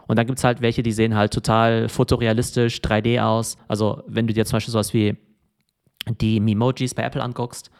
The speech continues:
oder auch die TikTok-Avatare, die bewegen sich ja irgendwie mit, wenn du irgendwas sagst oder sowas, ne? Du kannst ja schon Content irgendwie mit denen aufnehmen.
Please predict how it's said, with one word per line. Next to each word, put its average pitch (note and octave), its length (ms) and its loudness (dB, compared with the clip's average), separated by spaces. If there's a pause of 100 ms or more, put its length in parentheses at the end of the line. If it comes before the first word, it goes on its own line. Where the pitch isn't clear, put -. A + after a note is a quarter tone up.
oder A2 180 0
auch - 40 -4
die A2 120 -10
TikTok-Avatare, G#2 800 -4 (180)
die A2 180 0
bewegen A#2+ 340 0
sich A2 100 -4
ja G#2+ 100 2
irgendwie G#2+ 220 -2
mit, B2+ 260 -2
wenn G#2+ 120 0
du A2 80 -2
irgendwas G2 340 -4
sagst A2 320 -2
oder F#2 120 -6
sowas, F#2 220 -8
ne? A2+ 80 0
Du A2+ 60 -4
kannst G#2+ 180 -4
ja G#2 60 -2
schon A2 160 -6
Content B2 320 -4
irgendwie G2 160 -4
mit F#2 120 -4
denen F#2 140 -2
aufnehmen. G#2+ 460 -4